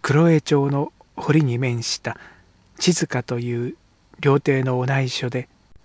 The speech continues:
そのうちの小さな娘のお民が相手であった。お民は八つで、色は白いが、鳥のように体も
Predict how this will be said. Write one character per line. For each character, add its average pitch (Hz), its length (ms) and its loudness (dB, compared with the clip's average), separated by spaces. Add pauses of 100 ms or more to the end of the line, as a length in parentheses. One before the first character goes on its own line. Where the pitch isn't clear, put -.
(140)
そ 143 160 2
の 151 120 4
う 143 80 2
ち 139 200 -4
の 139 80 2
小 147 340 0
さ 131 160 -4
な 123 160 -2
娘 127 460 -4
の 123 240 -6 (240)
お 156 100 -2 (160)
民 135 160 0
が 120 200 -4
相 123 140 -4
手 131 160 -2
で - 140 -10
あ - 120 -8
っ - 40 -20 (220)
た。 - 100 -14 (460)
お 131 100 -2 (180)
民 123 160 0
は 113 200 -8 (260)
八 131 160 0 (140)
つ 160 120 -2
で、 120 220 -12 (460)
色 147 180 4
は 123 140 0
白 139 320 -2
い 113 120 -4
が、 107 200 -12 (240)
鳥 160 100 4
の 147 160 4
よ 139 240 2
う 120 60 -4
に 117 220 -8 (340)
体 131 340 2
も 143 240 -2